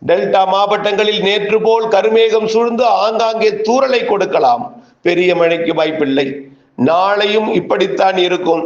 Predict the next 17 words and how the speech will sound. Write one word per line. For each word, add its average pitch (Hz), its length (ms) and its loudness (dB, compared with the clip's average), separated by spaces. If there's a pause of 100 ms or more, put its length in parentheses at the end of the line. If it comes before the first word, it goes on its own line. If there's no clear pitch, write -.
(120)
இருபத்தி 196 520 2
நான்காம் 160 480 0
தேதியும். 127 420 -2 (380)
ஆக 233 260 2
இன்றைக்கும் 233 640 0
நாளைக்கும் 220 600 0 (100)
கேரளாவிலும் 196 760 2 (600)
கேரள 226 300 2 (200)
எல்லையோர 214 440 2 (120)
தமிழ்நாட்டின் 214 580 0
மேற்கு 208 280 2
தொடர்ச்சி 208 340 -2
மலைப்பகுதிகளில் 196 880 0
சாரலையும் 185 640 0 (520)
வடகடலோரம் 220 800 2
வட 196 140 0
உள் 226 200 0